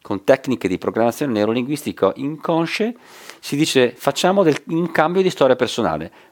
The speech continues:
Non è di fatto che cancelliamo eventi, eventi passati, no, questo non è possibile, ma diamo la possibilità all'individuo di vederli con un'altra prospettiva e di fatto cambiano le sensazioni interne. Vedete, attraverso gli atteggiamenti l'individuo assume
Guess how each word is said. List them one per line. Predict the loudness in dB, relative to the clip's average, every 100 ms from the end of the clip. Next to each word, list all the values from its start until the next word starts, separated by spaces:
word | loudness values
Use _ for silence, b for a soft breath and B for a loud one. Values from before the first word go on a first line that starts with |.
| b _
Non | -2 0
è |
di | 0
fatto | 2 2 2 -2 -6
che | -6
cancelliamo | -2 -2 0 0 4 4 2
eventi, | 2 0 0 -6 -6
eventi | -4 0 0 0 -2
passati, | -2 -2 -2 -2 -6 -8
no, | 0 0
questo | 0 -4 -4
non | -4
è |
possibile, | -4 -6 -8 -8 -10 -14 B B B _
ma | 2 2 0
diamo | 0 2 4 2
la | 0
possibilità | -2 -6 0 2
all'individuo | 2 0 -2 -2
di | -4 -6
vederli | -2 2 4 4 2 -2
con | -4 0
un'altra | 0 0 -2
prospettiva | -4 -6 -6 -4 -2 -2
e | -2
di | 0
fatto | 0 0 0
cambiano | 0 0 2 0 -2 -8 B B B
le | -2
sensazioni | 0 0 -2 -4 -4 -4 -2 -2
interne. | -4 -4 -4 -4 -8 -16 _ B B B B
Vedete, | 4 4 4
attraverso | 2 2 4 4 2
gli | -2
atteggiamenti | 0 2 2 2 0
l'individuo | -4 -4 -4 0 0
assume | 0 -2 -2 -2 -4